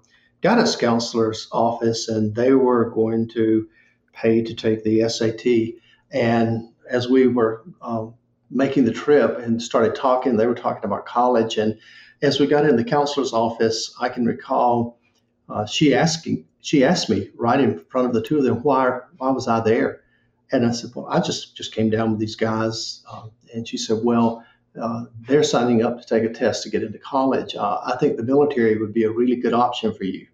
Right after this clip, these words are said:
And I had a teacher that was standing there, and he said, uh, "No, he's going to college as well. And, uh, here his, his fee to take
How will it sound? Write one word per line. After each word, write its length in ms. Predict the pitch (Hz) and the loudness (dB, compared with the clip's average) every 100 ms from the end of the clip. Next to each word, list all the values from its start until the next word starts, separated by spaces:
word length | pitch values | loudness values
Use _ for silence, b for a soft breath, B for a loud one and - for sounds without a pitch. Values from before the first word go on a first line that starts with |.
| _ _ _ _ _ _ - | _ _ _ _ _ _ -2
And 400 | 120 120 113 120 - | 2 2 2 0 -2
I 180 | 135 165 | 0 2
had 220 | 160 143 | 4 4
a 80 | 117 | 2
teacher 580 | - 160 160 113 - - | 0 0 2 2 -2 -4
that 100 | - | -6
was 120 | - | -6
standing 360 | - 117 113 113 | -2 0 2 2
there, 320 | 110 110 117 | 2 2 2
and 220 | 113 110 | 0 -2
he 200 | 110 117 | 0 -2
said, 400 | 117 - 107 113 | -4 -6 -4 -4
uh, 220 | 113 104 - - | -4 -8 -10 -10
"No, 400 | 110 107 107 107 | -6 -2 -2 -2
he's 220 | - 160 | -6 -6
going 280 | - 123 110 | -2 0 0
to 60 | - | -2
college 480 | - 110 110 107 | -2 0 0 -2
as 160 | 110 110 | -6 -8
well. 480 | 110 123 113 110 b b b b b - | -2 0 0 0 b b b b b -6
And, 600 | 113 107 113 113 117 - | -2 0 2 0 -2 -6
uh, 180 | 113 | -10
here 320 | - - 160 143 | -8 0 2 2
his, 380 | 127 123 - | 0 -6 -10
his 560 | - 131 120 - - - | -2 0 0 -4 -10 -16
fee 460 | _ 147 131 107 - | _ 2 2 2 -4
to 80 | 107 | -8
take 280 | - 117 | -2 0